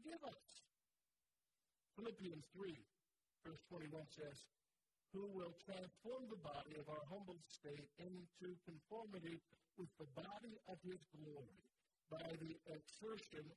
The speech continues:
of the power that he has even to subject all things to himself." Then he says that we're caught up in the clouds. Does that mean it's going to be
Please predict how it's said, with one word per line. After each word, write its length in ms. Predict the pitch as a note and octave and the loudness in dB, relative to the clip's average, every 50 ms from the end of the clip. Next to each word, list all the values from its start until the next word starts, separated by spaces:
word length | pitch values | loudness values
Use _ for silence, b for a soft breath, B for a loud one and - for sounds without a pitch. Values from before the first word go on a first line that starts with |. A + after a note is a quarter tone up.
| E3 D#3 | -2 -2
of 80 | D3 C#3 C3+ | -2 -2 -2
the 120 | D3 C#3 - - - - | -6 -6 -6 -10 -16 -14
power 480 | - G3 G#3+ G#3+ G#3+ A3+ A3+ A3+ A3+ A3 F#3 | -12 -10 -8 -6 -4 0 0 2 2 2 0
that 160 | D#3+ D3 C#3+ - - | -2 -4 -4 -6 -10
he 120 | F#3+ F#3+ D#3 C#3 D3 | -10 -8 -4 -2 -2
has 200 | D3 D3 C#3+ C#3+ - - - | -2 -2 -4 -6 -8 -8 -8
even 280 | G3+ G#3+ F#3+ G3 G3 F#3 - | -6 -6 -4 -4 -6 -6 -6
to 60 | D#3+ D3+ - - - - | -8 -8 -8 -8 -6 -4
subject 440 | G#3+ G#3+ F#3+ - - C#3+ C#3+ - _ _ _ _ _ _ _ _ _ - D3+ | -4 -4 -4 -4 -6 -8 -8 -8 _ _ _ _ _ _ _ _ _ -4 -2
all 320 | D#3+ F3 G3+ G#3+ G#3+ - - _ - | 0 2 2 0 -2 -4 -6 _ -2
things 340 | D#3+ D#3 D#3 D#3 E3 E3+ - - - - - _ _ _ _ _ _ - | -2 0 0 -2 -4 -6 -8 -10 -12 -12 -12 _ _ _ _ _ _ -4
to 80 | F3 E3 D3+ E3+ | -2 0 0 0
himself." 580 | F#3+ G3+ F#3 F#3 - C4+ C#4 C#4 B3+ G#3 - - _ _ _ _ _ _ _ _ _ _ _ _ _ _ _ _ _ _ _ _ _ | 0 -2 -4 -6 -6 -6 -6 -6 -6 -8 -12 -14 _ _ _ _ _ _ _ _ _ _ _ _ _ _ _ _ _ _ _ _ _
Then 160 | - B3 C#4 | 2 4 4
he 80 | C4+ A#3 - A#3 | 2 2 2 2
says 240 | A3+ G#3+ G#3 F#3 - - _ _ - | 4 4 4 2 -2 -6 _ _ -2
that 80 | F3+ F3+ | 0 2
we're 240 | F3 F3+ F3+ - - - - A3+ | 2 2 2 0 -2 -8 -10 -8
caught 240 | A3 A#3 B3 A3 G#3 G3 | -6 -4 -2 -2 -2 -2
up 120 | F#3+ F#3 - _ _ _ _ _ _ _ _ _ _ - G3 | -4 -6 -8 _ _ _ _ _ _ _ _ _ _ 2 2
in 240 | G3 F#3+ F#3 F#3 F3+ F3 | 4 4 2 0 0 -2
the 80 | - - - | -4 -4 -2
clouds. 400 | D#3+ D3+ - - - - - _ _ - | -4 -4 -4 -6 -10 -14 -18 _ _ -10
Does 160 | - - - E3+ F3+ | -10 -4 0 2 2
that 80 | G3 F#3+ F#3+ | 2 2 0
mean 80 | - | -4
it's 320 | _ _ _ _ - - F3+ | _ _ _ _ -14 -6 -2
going 240 | F3 F3+ F3+ F3 D#3+ - | 0 0 0 -2 -4 -6
to 60 | F3 D#3+ D3+ | -6 -4 -2
be 400 | E3+ F3 F3 F3 F3 E3+ E3+ D#3+ | 0 2 2 2 0 -2 -4 -6